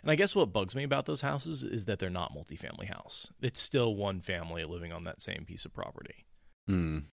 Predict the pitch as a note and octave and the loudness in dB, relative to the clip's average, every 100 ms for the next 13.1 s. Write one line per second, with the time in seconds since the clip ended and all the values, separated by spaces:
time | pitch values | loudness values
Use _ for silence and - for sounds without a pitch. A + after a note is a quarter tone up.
0 | _ B2+ A2+ - D3 B2+ C#3 C3+ A#2 D3+ | _ 0 2 2 2 4 4 4 2 2
1 | C3+ B2+ A2+ G#2+ F#2+ F2 G2 F2+ G#2 G#2+ | 2 2 2 2 2 -2 -2 -2 -2 -2
2 | B2 B2+ C#3 B2+ A2 G#2+ A#2+ A2+ A#2 A2+ | -2 -2 0 2 2 2 2 2 2 2
3 | G2+ F#2+ G2 F2+ F#2 E2 E2 E2+ F2 E2+ | 0 0 0 0 -2 -4 -8 -10 -10 -8
4 | E2 D#2 D2+ - - E2+ D#2 - - F#2+ | -8 -8 -8 -8 -8 -8 -8 -14 -12 -8
5 | F#2 F#2+ F2+ E2 D#2 - D2 - A1 - | -4 -4 -4 -4 -6 -6 -6 -6 -8 -14
6 | _ - - _ - F2 D2+ C#2+ C2 F2 | _ -20 -20 _ -2 -2 -2 -8 -10 -12
7 | - - F2 D#2+ D#2 D#2 D2 B1 C2+ - | -10 -8 -8 -8 -8 -8 -8 -8 -12 -14
8 | B1+ - D2+ - G1+ A2 - - F2 D#2+ | -14 -10 -10 -8 -10 -14 -12 -10 -8 -8
9 | C#2 C2+ - - - - - - - F2+ | -8 -8 -8 -10 -8 -8 -8 -10 -8 -8
10 | E2 E2+ E2+ D#2+ E2+ - E2 F2+ D#2+ E2+ | -8 -8 -8 -8 -10 -10 -8 -8 -10 -12
11 | E2 E2 F#2+ - - - - D#2+ D2 D2+ | -12 -10 -12 -12 -14 -18 -6 -2 -2 -6
12 | - F#2 E2+ F2 D2+ D2+ - - - - | -6 -4 -4 -4 -4 -4 -6 -10 -10 -10